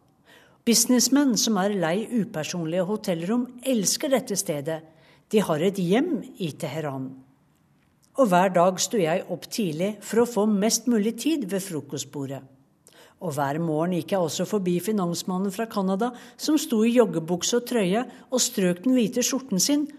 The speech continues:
på gangen utenfor våre rom. «Som på studentbyen», tenkte jeg.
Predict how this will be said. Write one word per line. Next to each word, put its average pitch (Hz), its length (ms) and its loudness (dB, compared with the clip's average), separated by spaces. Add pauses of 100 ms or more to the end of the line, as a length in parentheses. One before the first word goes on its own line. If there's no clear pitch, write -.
(120)
på 277 140 -2
gangen 185 320 2
utenfor 190 560 -2
våre 147 300 0
rom. 143 160 -4 (920)
«Som 151 320 -2
på 170 160 0
studentbyen», 208 800 2 (180)
tenkte 151 320 -4
jeg. 131 140 -10